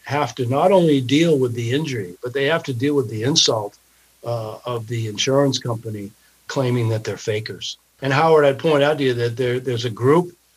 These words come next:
of insurance companies that if you don't have more than a thousand dollars of damage to your bumper, arbitrarily. They will treat you as if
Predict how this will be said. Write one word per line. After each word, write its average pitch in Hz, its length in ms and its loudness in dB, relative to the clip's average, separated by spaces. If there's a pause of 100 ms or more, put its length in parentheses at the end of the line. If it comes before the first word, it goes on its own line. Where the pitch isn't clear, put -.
(100)
of 135 140 -2
insurance 143 480 4
companies 110 500 -6
that 123 240 -4 (260)
if 120 160 -4
you 156 140 2
don't 196 160 4
have 180 180 4
more 160 220 4
than 143 160 2
a 123 40 0
thousand 135 480 2
dollars 131 340 0
of 117 100 -6
damage 117 400 -4
to 127 60 -8
your 117 100 -4
bumper, 113 380 -2 (400)
arbitrarily. 160 760 4 (240)
They 147 100 4
will 151 120 2
treat 156 320 -2
you 160 140 -2
as 131 200 0
if 131 160 2